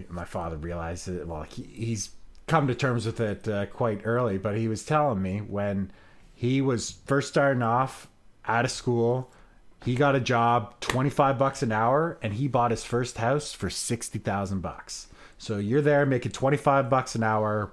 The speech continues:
plus he was working overtime, we're making even more, and you can go out and buy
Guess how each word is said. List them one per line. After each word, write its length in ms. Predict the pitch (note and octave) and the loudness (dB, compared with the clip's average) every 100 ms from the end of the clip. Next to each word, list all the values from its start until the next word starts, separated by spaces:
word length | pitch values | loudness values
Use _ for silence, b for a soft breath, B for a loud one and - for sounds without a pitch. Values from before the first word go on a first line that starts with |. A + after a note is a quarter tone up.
| - | -8
plus 300 | - B2 A#2+ | -2 0 0
he 80 | A#2 | -2
was 180 | A2 F#2+ | -2 -2
working 320 | A2 A2 A2+ | -2 0 0
overtime, 720 | G#2+ G2+ G#2+ A#2+ G#2+ G#2+ G2 | 0 0 -2 0 0 0 -2
we're 120 | F#2 | -2
making 280 | F#2 G#2+ A2+ | -2 -2 0
even 200 | A#2 G2+ | 0 0
more, 280 | G2 G#2+ - | 0 -2 -2
and 140 | A2 | -4
you 60 | A2 | -4
can 160 | G2+ A2 | -4 -2
go 260 | A2 A2 | 2 2
out 240 | A#2 C3 - | 2 0 -2
and 180 | G#2 G2 | -4 -2
buy 420 | G2+ G#2+ G#2 | 0 0 -2